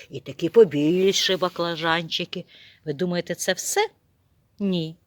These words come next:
У мене ще фіолетовий болгарський перець. Хай все буде по-фіолетовому. Дивіться. Фіолетовий? Фіолетовий.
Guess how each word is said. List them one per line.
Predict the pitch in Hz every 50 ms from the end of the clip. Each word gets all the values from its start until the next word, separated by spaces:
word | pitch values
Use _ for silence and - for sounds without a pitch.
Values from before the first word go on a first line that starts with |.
| _ _ _ _ _ _
У | 160 160
мене | 156 165 180 233 247 208 156
ще | 135 - - - 143 127
фіолетовий | - - - 147 135 135 131 127 127 123 127 139 156 175 196 220 247 269 - _ - - 135 117 107 113 107 95 - _ _ _ _ _ _ _ _ _ _ _ - - _ _ -
болгарський | 123 143 147 143 123 123 113 107 - - - - - - - - _
перець. | - - - 139 139 135 - - - - - - - - - _ _ _ _ _ _ _ _ _ _ _ _ _ _ _
Хай | - 381 381
все | - - - - 247
буде | 160 151 156 135 139
по-фіолетовому. | - 151 - - - 165 165 151 139 131 107 - - - 139 123 127 131 143 156 - - - - _ - - - - - - - _
Дивіться. | 160 170 170 160 160 - - - - - - - - - - - _ _ _ _ _ _ _ _ _ _ _ _ _ _ _ _ _ _ _ _ _ _ _ _ _ _ _ _ _ _ _ _ _ _ _ _ _ _
Фіолетовий? | - 208 277 381 427 415 - - 117 113 117 127 - _ -
Фіолетовий. | - - - 117 110 104 104 107 107 113 123 143 160 185 208 208 - - 214 208 214 220 214